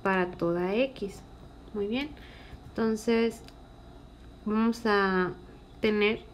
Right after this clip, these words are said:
que menos f está con la regla de correspondencia de la manera menos f de x.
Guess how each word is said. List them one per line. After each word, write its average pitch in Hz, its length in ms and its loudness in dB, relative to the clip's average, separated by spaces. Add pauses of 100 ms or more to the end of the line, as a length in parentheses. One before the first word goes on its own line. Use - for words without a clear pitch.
(240)
que 202 100 0
menos 190 520 2 (100)
f 202 460 0 (720)
está 202 400 0
con 214 200 2
la 202 120 4
regla 196 480 2
de 185 580 2 (880)
correspondencia 196 960 0 (560)
de 208 100 0
la 190 120 4
manera 185 500 2 (520)
menos 175 580 2
f 214 340 0
de 220 220 4
x. 202 460 -4